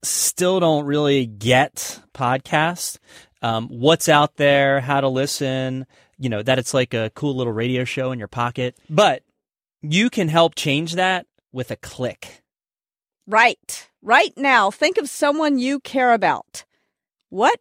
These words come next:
Speaker 2: podcast would they really love? It doesn't have to be ours, though, of course, we hope it is.
Speaker 1: So hit the share button on the bottom left of your screen. If they don't know how to listen, offer to show them how. I did this with my mom.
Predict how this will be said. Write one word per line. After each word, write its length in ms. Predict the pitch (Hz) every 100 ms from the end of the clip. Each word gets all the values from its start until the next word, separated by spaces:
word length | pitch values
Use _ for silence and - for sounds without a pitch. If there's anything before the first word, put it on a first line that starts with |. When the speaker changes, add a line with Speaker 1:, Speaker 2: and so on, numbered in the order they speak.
| -
Speaker 2:
podcast 720 | - 302 311 214 160 175 -
would 220 | 196 175
they 300 | 185 180 208
really 280 | 185 185 185
love? 520 | 190 269 - - - _ _ _ -
It 100 | 185
doesn't 340 | 240 269 311
have 200 | 302 285 -
to 80 | 254
be 180 | 254
ours, 420 | 226 277 - - -
though, 140 | 175
of 100 | 160
course, 360 | 190 175 - -
we 140 | 170 170
hope 220 | 180 185
it 100 | 180
is. 320 | 254 - - - -
Speaker 1:
So 340 | 156 151 147 _
hit 280 | - 170 170
the 80 | 190
share 340 | - 180 160
button 320 | 143 143 143
on 120 | 131 123
the 80 |
bottom 320 | 110 120 127 123
left 260 | 120 -
of 120 | 107
your 120 | 110 107
screen. 640 | - - 110 95 98 131 _ _ _ _ _ _ _ _
If 160 | 127 -
they 120 | 139
don't 200 | 139 160
know 120 | 175
how 160 | 165 170
to 60 | 160
listen, 600 | 160 160 - 120 113 117 _ _ _ -
offer 340 | 127 - 139
to 80 | 139
show 240 | - 131
them 180 | 123 123
how. 220 | 117 110
I 100 | 107 117
did 220 | 151 147
this 180 | 170 175
with 140 | -
my 120 | 170
mom. 340 | 175 165 139